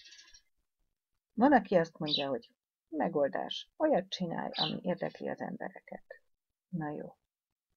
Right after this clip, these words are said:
de mi az? Beszéljünk majd erről is. És van egy, eh,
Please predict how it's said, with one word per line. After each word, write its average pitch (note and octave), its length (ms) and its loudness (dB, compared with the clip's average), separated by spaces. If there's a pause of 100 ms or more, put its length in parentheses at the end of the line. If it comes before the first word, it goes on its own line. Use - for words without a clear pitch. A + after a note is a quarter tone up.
(140)
de F3 120 -2
mi D#3+ 240 -4
az? - 320 -10 (1040)
Beszéljünk C#3 540 -6
majd C3 180 -6
erről - 320 -6
is. - 360 -12 (2000)
És G3 180 2
van D4 160 6
egy, - 320 -4
eh, D#3 260 0